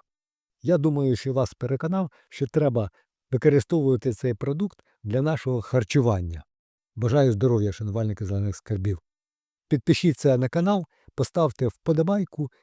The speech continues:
і чекаю на ваші коментарі, чи користувалися ви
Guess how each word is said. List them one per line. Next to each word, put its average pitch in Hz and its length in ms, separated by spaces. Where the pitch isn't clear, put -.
і 240 100
чекаю 151 480
на 127 120
ваші 127 280
коментарі, 113 580
чи 160 180
користувалися 131 840
ви 160 200